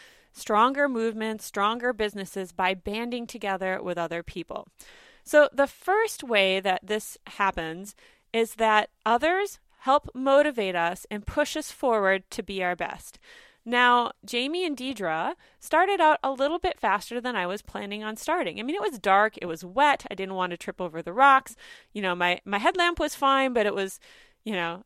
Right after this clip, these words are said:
it's tiny light <laughs> compared to when the sun is out or even just the daylight is there. And there's a lot of rocks and roots, and so I didn't want to trip over anything. But having them there, like, literally,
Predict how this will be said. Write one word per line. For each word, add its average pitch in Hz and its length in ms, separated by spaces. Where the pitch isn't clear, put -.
it's - 180
tiny 302 400
light 240 280
<laughs> - 40
compared 233 460
to 277 160
when 294 140
the 285 100
sun 254 280
is 240 140
out 196 240
or 190 100
even 196 300
just 190 220
the 185 80
daylight 180 400
is 170 100
there. 165 300
And 220 60
there's 240 140
a 262 60
lot 254 200
of 339 100
rocks 214 300
and 226 220
roots, - 420
and 214 160
so 220 300
I 214 80
didn't 233 240
want 220 160
to 220 60
trip - 300
over 175 320
anything. 175 600
But 247 160
having 349 420
them 311 160
there, 202 260
like, 285 180
literally, 269 960